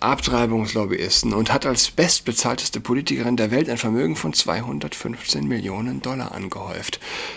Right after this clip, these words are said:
Größtenteils über ein glückliches Händchen mit Aktien von Firmen, die sie als Abgeordnete mit zu beaufsichtigen hat.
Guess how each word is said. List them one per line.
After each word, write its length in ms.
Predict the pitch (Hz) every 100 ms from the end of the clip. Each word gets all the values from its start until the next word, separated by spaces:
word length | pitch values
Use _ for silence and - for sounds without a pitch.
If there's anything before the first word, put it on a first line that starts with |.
| - -
Größtenteils 640 | - 104 - 139 139 - -
über 180 | 139
ein 120 | 117 131
glückliches 640 | 127 123 123 110 107 -
Händchen 380 | 120 117 117 113
mit 240 | 104 -
Aktien 640 | - - - - 156 170
von 240 | 170 113 110
Firmen, 520 | - - 131 80 82
die 160 | 165 117
sie 220 | - -
als 320 | - - -
Abgeordnete 680 | 120 - - 127 135 - 123
mit 200 | 113 -
zu 140 | -
beaufsichtigen 760 | - 110 113 - 127 - - 120
hat. 220 | 107 -